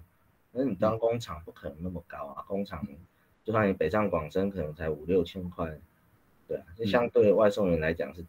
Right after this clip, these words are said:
Speaker 1: 低的。当然它风险是高的，可是人在，人，如果人在一个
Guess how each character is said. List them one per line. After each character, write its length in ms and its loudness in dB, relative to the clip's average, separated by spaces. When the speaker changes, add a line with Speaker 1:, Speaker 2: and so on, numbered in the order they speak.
Speaker 1:
低 180 -12
的。 140 -14
当 140 8
然 80 8
它 160 8
风 280 4
险 140 2
是 220 -4
高 300 2
的， 120 -10
可 100 -16
是 300 2
人 300 6
在， 300 6
人， 400 4
如 140 2
果 160 10
人 340 6
在 240 6
一 60 4
个 140 2